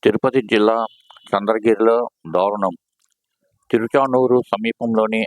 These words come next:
అప్పలాయకుంట మార్గంలో వారాహి అమ్మవారి విగ్రహం, శివలింగం ధ్వంసం. విగ్రహాలను స్వర్ణముఖి నదిలో పడవేసిన దుండగులు.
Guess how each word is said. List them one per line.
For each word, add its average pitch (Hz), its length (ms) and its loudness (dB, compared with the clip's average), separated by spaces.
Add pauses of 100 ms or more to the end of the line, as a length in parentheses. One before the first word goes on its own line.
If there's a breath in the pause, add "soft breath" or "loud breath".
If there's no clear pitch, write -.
(120)
అప్పలాయకుంట 113 800 -2
మార్గంలో 101 560 0 (260)
వారాహి 104 460 0 (120)
అమ్మవారి 104 440 0
విగ్రహం, 95 380 -6 (840)
శివలింగం 107 580 0 (340)
ధ్వంసం. 95 400 -2 (1000)
విగ్రహాలను 120 600 0
స్వర్ణముఖి 110 600 -2
నదిలో 110 320 0
పడవేసిన 104 480 -2
దుండగులు. 92 540 0